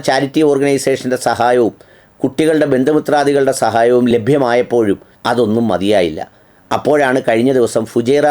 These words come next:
ഭരണാധികാരിയുടെ ഹ്യൂമാനിറ്റേറിയൻ ഫൗണ്ടേഷൻ ചികിത്സയുടെ ബാക്കി ചെലവുകൾ മുഴുവൻ ബുർജിയിലിൽ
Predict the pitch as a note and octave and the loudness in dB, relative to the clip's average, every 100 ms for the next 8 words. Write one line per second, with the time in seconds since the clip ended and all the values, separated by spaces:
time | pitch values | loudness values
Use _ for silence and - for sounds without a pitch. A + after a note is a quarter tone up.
0 | C3 A2+ A#2 A#2 A2+ A2+ A2 A2 A#2 A#2+ | 0 0 0 0 2 2 2 0 -2 0
1 | C3+ B2+ C3 B2 A#2+ A2 A2 G#2 A2 - | 0 0 -2 0 0 0 -2 0 -2 -4
2 | - _ - - _ - A#2 B2+ - C3 | -12 _ -20 -20 _ -6 -2 -2 0 0
3 | B2 A#2+ A2+ B2 C3+ - A2 A2 A2 G#2+ | 0 0 0 0 -4 -2 0 0 0 0
4 | G2+ A2 G#2+ - - A2+ A#2 B2+ B2+ C3 | 0 0 -2 -8 -14 -6 -4 -2 0 2
5 | B2+ F#2+ | 2 -2